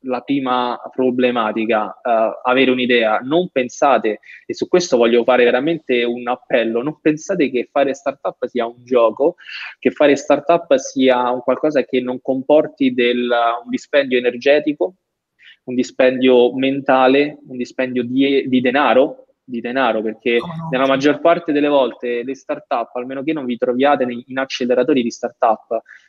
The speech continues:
Speaker 1: che per esempio, eh, io ho avuto la possibilità di poterne,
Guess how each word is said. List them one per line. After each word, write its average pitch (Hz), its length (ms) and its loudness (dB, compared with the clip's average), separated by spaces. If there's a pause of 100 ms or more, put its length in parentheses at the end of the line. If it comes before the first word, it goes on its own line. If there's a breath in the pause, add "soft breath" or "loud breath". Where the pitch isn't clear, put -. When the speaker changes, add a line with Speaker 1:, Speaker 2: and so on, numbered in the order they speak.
(140)
Speaker 1:
che 127 160 2
per 120 140 0
esempio, 117 640 2
eh, 113 320 0
io 127 160 4
ho - 20 6
avuto 123 200 6
la 113 100 4
possibilità 123 600 2
di 120 140 2
poterne, 113 460 -2